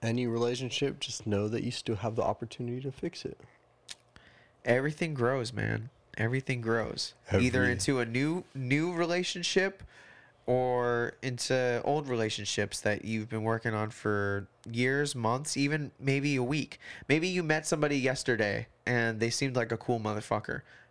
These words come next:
Speaker 2: Text those motherfuckers. Do it. Like, you know what I mean? Like, I signed up somebody the other day, uh, for the membership. I, I really enjoy the fact that, like, part of our job right now is just to, like, check in with people.
Speaker 1: Mm-hmm.
Speaker 2: You know what I mean?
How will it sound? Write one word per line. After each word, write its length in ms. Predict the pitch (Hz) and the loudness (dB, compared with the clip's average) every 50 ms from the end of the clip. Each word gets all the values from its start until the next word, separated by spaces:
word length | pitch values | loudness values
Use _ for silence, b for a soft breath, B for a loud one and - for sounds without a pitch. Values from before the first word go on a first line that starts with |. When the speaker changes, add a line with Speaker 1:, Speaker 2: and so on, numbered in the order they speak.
| B _ | B _
Speaker 2:
Text 240 | - 302 - - - | 2 2 2 4 0
those 160 | 185 151 143 | 0 0 2
motherfuckers. 640 | 139 117 107 110 - - 117 - - - - - - _ _ _ _ _ _ _ _ _ _ _ _ | 0 0 -2 0 -2 -2 -4 -2 -6 -10 -10 -10 -12 _ _ _ _ _ _ _ _ _ _ _ _
Do 160 | _ - 233 190 | _ 2 2 2
it. 180 | 127 - - - _ _ _ _ _ _ | 0 -2 -6 -14 _ _ _ _ _ _
Like, 260 | - 127 131 135 - | 0 2 2 2 0
you 60 | 156 | 0
know 60 | 151 | 0
what 80 | 156 160 | 0 0
I 40 | 160 | 0
mean? 240 | 160 170 175 175 B B B B B B | 0 -2 -2 -2 B B B B B B
Like, 320 | - 131 139 135 - - - _ _ | 2 2 2 2 0 -6 -16 _ _
I 80 | 127 135 | 2 2
signed 320 | 143 - 175 165 160 156 | 2 2 0 2 2 2
up 100 | 156 147 | 0 0
somebody 380 | - - 147 135 135 127 127 123 | 0 -2 0 0 0 0 0 0
the 140 | 117 113 110 | 0 0 2
other 140 | 110 113 | 2 0
day, 340 | 110 107 107 107 110 123 131 b b b b b b b - - | 0 0 0 0 0 -2 -4 b b b b b b b -4 0
uh, 220 | 127 113 113 110 | 2 2 2 0
for 140 | - - 120 | 0 0 -2
the 80 | 113 | 0
membership. 600 | 107 107 110 107 117 123 - - 151 151 147 - B B B B B B B | 0 -2 0 0 0 0 2 2 2 0 0 -4 B B B B B B B
I, 320 | - 117 127 143 156 - - _ _ | 2 2 2 2 0 -2 -6 _ _
I 120 | 139 147 165 | 4 4 4
really 320 | 180 190 262 330 359 277 | 4 2 2 2 4 4
enjoy 440 | 208 170 151 - 147 143 139 147 156 | 2 2 2 2 2 4 4 4 2
the 80 | 156 147 | 2 0
fact 380 | - - 131 123 131 - - | 0 0 2 2 0 0 2
that, 200 | 139 123 117 - | 2 2 2 2
like, 380 | 110 117 110 107 107 - - b b b b _ _ _ - _ _ _ _ | 2 2 2 2 0 -4 -8 b b b b _ _ _ -20 _ _ _ _
part 200 | - 170 160 160 | 4 4 4 6
of 80 | 165 156 | 4 2
our 100 | 160 151 | 2 2
job 340 | 139 127 113 107 110 110 117 | 4 4 4 4 4 2 2
right 180 | 131 131 135 | 2 2 2
now 280 | 135 139 139 143 151 156 | 2 2 2 2 2 2
is 160 | 147 135 - - | 0 0 2 2
just 220 | 131 127 - - | 2 2 2 0
to, 80 | 139 113 | 0 2
like, 180 | 117 113 110 - | 2 0 0 0
check 300 | - - 123 110 - - | 2 2 2 2 2 -2
in 100 | 107 104 | -4 -4
with 160 | 104 95 - | -4 -6 -6
people. 460 | - - 104 101 - - - - 131 - _ _ _ _ _ _ _ _ _ _ _ _ _ - | -4 -6 -6 -4 -4 -8 -8 -8 -12 -16 _ _ _ _ _ _ _ _ _ _ _ _ _ -6
Speaker 1:
Mm-hmm. 460 | 104 98 90 90 95 90 85 85 107 | -4 -2 -2 0 0 0 0 2 2
Speaker 2:
You 120 | 139 143 139 | 4 4 4
know 80 | 135 131 | 4 2
what 80 | 127 | 2
I 40 | 127 | 0
mean? 260 | 127 131 135 135 135 | 0 0 0 0 -2